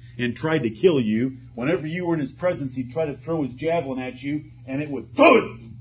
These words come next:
into the wall right beside your head while you're playing the harp, and you weren't looking at him. If a man did that to you and chased you around like a dog, and then you had him dead to rights, asleep on the ground, and you're standing over him,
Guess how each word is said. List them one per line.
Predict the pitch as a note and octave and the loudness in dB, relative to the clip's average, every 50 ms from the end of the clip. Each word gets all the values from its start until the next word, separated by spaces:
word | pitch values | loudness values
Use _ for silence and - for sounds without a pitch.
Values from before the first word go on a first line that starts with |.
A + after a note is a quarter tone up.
| - - - - - | -18 -20 -14 -6 -4
into | G3 F#3+ F3 | -2 -2 0
the | D#3+ D3+ D3 | 2 0 2
wall | D#3+ F3 F3 D#3+ C#3+ C#3 D3+ | 4 4 4 6 6 6 4
right | E3+ E3 | 4 2
beside | D#3 D3 C3+ - F#3 E3 D#3+ D#3 C3+ | 0 -6 -8 -4 -2 -2 -2 -2 -4
your | C#3+ C#3 C3 | -4 -4 -2
head | C3 F3 F#3 E3+ D3+ | 0 2 2 2 0
while | D3 C#3+ C#3+ | 0 -4 -2
you're | D3 F3 E3+ | -2 -2 -4
playing | - - E3+ F3+ F3 E3+ D#3 | -4 -6 -6 -6 -4 -4 -4
the | C#3+ | -4
harp, | C3 B2+ C#3 E3+ E3+ D#3+ D3 A#2+ - - - - - | -4 -4 -4 -2 -4 -4 -4 -8 -14 -20 -18 -12 -8
and | C#3 C#3 C#3 | -6 -4 -2
you | C#3 D3 | 0 0
weren't | E3+ E3+ E3 - | 0 0 0 0
looking | D#3+ F3+ F3 E3+ D3 C3 A#2+ | 0 0 0 0 0 0 2
at | A2+ G#2 | 2 2
him. | G2+ G#2+ B2 B2+ - - - - - - - | 2 0 -2 -6 -10 -16 -20 -20 -18 -10 -4
If | C#3+ C#3 C3+ | -4 -2 -2
a | C3 A#2+ | 0 -2
man | D3+ G3 A3 G3 E3+ C#3+ | 0 0 0 -2 -2 0
did | E3+ F3 D#3 C3+ | 0 0 2 4
that | D3+ C#3+ C#3 C3+ - | 4 4 4 4 2
to | B2+ | -2
you | C3 D3+ D3+ B2+ | -2 0 0 0
and | A2 G#2+ | -2 -2
chased | - D#3 D3+ D3+ - - - | -2 -2 -2 -2 -4 -6 -2
you | D#3 D3+ C3+ B2+ | 2 2 2 4
around | C#3+ D3 D3 C#3 | 2 2 0 0
like | C3+ B2+ B2+ | -2 -2 -4
a | A#2+ G2 | -4 -6
dog, | F#2 A#2 B2 B2 B2 B2 B2+ A#2 - - - - - - - - | -4 -4 -2 -2 -2 -2 -4 -4 -6 -14 -20 -20 -20 -20 -12 -6
and | A2+ G#2+ G2 F#2 | -2 -2 0 2
then | C3 C#3+ C#3+ C#3 | 2 2 2 2
you | C#3+ C#3 B2+ | 2 2 2
had | A2 G#2 C3+ C#3 C3+ B2 | 2 2 2 2 2 2
him | A#2+ C3+ C#3+ B2+ A#2+ G#2 | 2 2 2 2 2 2
dead | A#2+ C3+ C3+ B2+ | 4 4 4 4
to | A2+ A#2 | 2 2
rights, | A#2 B2 C3 C3 C3 B2+ A#2+ | 2 4 4 2 2 0 -4
asleep | G2+ G#2+ - - D3 D3+ D3 C#3 | -10 -10 -6 -2 0 0 0 0
on | C3+ A#2+ | -2 -4
the | A#2 A2 | -4 -4
ground, | G#2 A2+ B2+ C3 B2+ A#2+ A2+ A2 G#2+ G2+ - - - - - - | -2 -2 -2 0 0 0 0 -2 -2 -4 -6 -14 -18 -18 -12 -8
and | A2 G2+ A2 | -6 -4 -4
you're | B2 C#3 C#3+ | -4 -4 -6
standing | - - D3+ C#3+ C3+ C3 B2+ A#2+ | -6 -6 -4 -2 -2 -2 -2 0
over | B2+ C3+ C#3 A#2+ A2+ G2 | 0 0 0 0 -2 -8
him, | - G2 F2+ F2 F2+ G2 | -8 -8 -10 -10 -10 -12